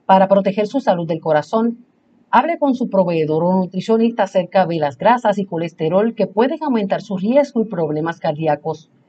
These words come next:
Las dietas bajas en proteína pueden servir antes de empezar la diálisis. Su proveedor o nutricionista le puede aconsejar una dieta baja en proteína basada en su peso,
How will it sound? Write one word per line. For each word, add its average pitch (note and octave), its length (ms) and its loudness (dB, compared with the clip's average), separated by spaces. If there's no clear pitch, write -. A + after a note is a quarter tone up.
Las F#3 160 0
dietas F#3 280 2
bajas G3+ 280 2
en F#3+ 120 -2
proteína G3 600 0
pueden F4 240 2
servir A3+ 460 2
antes D4 340 -4
de A3+ 80 0
empezar E3 540 -2
la D#3+ 120 2
diálisis. D#3 640 -4
Su B3 160 -10
proveedor C4 540 2
o F#4 120 0
nutricionista G3 680 -2
le E3 100 -2
puede E3 220 -4
aconsejar G#3 480 0
una G#3+ 160 2
dieta F#3 240 0
baja F3+ 240 0
en F#3+ 80 -2
proteína F#3+ 540 -2
basada D#3 340 0
en E3+ 80 -4
su D#3+ 160 -10
peso, A#3 460 -4